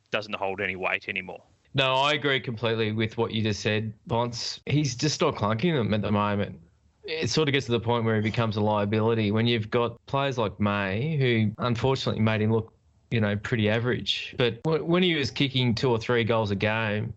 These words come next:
Speaker 2: you know, he was more than breaking even, but at the moment he's not. So I think maybe, unfortunately, we're getting closer to the time where we,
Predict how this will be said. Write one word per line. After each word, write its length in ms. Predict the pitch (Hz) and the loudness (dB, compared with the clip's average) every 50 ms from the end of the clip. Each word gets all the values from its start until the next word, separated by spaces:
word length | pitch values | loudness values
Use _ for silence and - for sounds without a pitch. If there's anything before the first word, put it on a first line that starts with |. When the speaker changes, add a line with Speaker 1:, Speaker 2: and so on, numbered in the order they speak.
| - - | -6 -4
Speaker 2:
you 80 | 113 | -2
know, 120 | 110 107 110 | 0 2 4
he 80 | 113 | 4
was 120 | 113 107 98 | 2 2 2
more 220 | 113 117 117 113 | 2 2 4 4
than 140 | 110 107 101 | 2 2 2
breaking 320 | 107 104 104 101 107 104 | 2 2 2 2 2 2
even, 360 | 107 113 117 117 110 104 101 | 4 4 2 2 2 2 2
but 140 | 101 110 110 | 2 2 2
at 140 | 120 123 120 | 0 0 0
the 80 | 113 117 | 0 0
moment 320 | 113 113 117 113 107 101 | 0 2 2 0 0 0
he's 160 | 101 95 98 | 0 0 2
not. 340 | 104 104 101 101 95 - - | 2 2 2 0 -2 -4 -6
So 460 | - - - 110 104 107 107 107 107 85 | -6 -4 -2 0 0 0 0 0 0 0
I 80 | 110 | -2
think 340 | 110 113 135 127 120 98 - | -2 0 0 -2 -2 -2 -2
maybe, 580 | - 120 117 117 110 113 110 107 101 98 - - | -2 0 0 2 2 2 2 2 0 -2 -4 -4
unfortunately, 1040 | - 120 120 110 117 - 131 143 165 165 - 151 117 - 104 101 104 117 143 160 165 - - - - - - | -2 -2 -2 -2 0 2 2 2 2 0 0 -2 0 0 0 0 2 2 2 0 0 -2 -6 -8 -10 -10 -8
we're 240 | - - 123 120 117 | -4 0 0 2 2
getting 280 | 107 127 120 120 117 117 | 2 2 2 2 2 0
closer 500 | 107 - 113 107 117 117 113 - 120 110 | 0 0 0 2 2 0 0 0 0 0
to 80 | 107 | 2
the 120 | 101 110 107 | 0 0 0
time 320 | 101 113 110 107 107 101 | 0 0 2 2 2 2
where 200 | 101 104 104 104 | 2 2 4 4
we, 340 | 104 107 107 107 98 104 | 4 4 2 2 0 -2